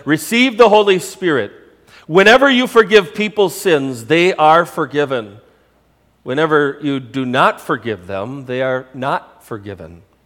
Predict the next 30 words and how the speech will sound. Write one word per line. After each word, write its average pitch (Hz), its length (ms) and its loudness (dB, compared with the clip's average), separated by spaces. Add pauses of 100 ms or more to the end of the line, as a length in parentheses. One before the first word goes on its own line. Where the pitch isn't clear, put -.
(1600)
But - 160 -18
Thomas, 147 680 -2
one 131 200 -6
of 123 80 -6
the 120 80 -8
twelve, 131 760 -4
the 117 100 -14
one 127 300 -8
called 117 420 -6
the 127 100 -6
twin, 131 680 -10 (720)
was 120 200 -10
not 151 320 0
with 170 280 -6
them 110 220 -4
when 110 200 -8
Jesus 113 460 -12
came. 131 480 -12 (1400)
So 190 140 2
the 190 160 6
other 208 160 6
disciples 190 580 4
kept - 260 0
telling 196 300 4
him, 151 140 0
"We 175 140 0
have 214 120 4
seen 240 320 -4
the 202 80 2
Lord." 156 520 2